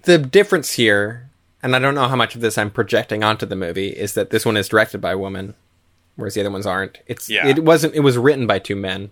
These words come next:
Speaker 1: but still. Um, I do feel like this movie is a little bit less judgmental of its main character.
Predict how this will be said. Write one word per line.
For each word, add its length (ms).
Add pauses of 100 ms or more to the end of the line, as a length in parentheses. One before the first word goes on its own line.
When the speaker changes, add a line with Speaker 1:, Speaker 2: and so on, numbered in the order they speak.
Speaker 1:
but 180
still. 380 (680)
Um, 480 (100)
I 100
do 240
feel 180
like 160
this 160
movie 220
is 100
a 60
little 240
bit 260 (400)
less 500
judgmental 720
of 100
its 120
main 220
character. 540